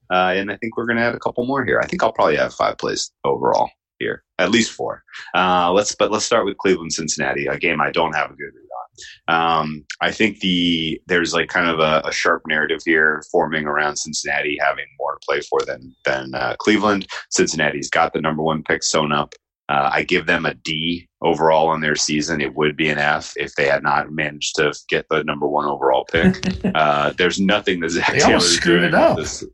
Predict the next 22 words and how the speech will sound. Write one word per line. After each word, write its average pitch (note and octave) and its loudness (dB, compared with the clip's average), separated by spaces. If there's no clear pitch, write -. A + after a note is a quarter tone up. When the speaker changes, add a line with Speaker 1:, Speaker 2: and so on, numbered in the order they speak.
Speaker 1:
They F#2+ 2
almost C#3+ 2
screwed G#2 0
it G2+ 4
up. D2+ 2
They D#2+ -2
tried. E2+ 0
Um, F#2 2
but G2 2
yeah, E2 0
there's F#2 -2
nothing G#2 -4
that, D#2+ -4
uh, D2 -2
that D#2 -10
Cleveland D#2 -2
is D2 -4
doing D2 -2
in C#2+ -4
terms D2 0
of C#2 -2
their C2+ 2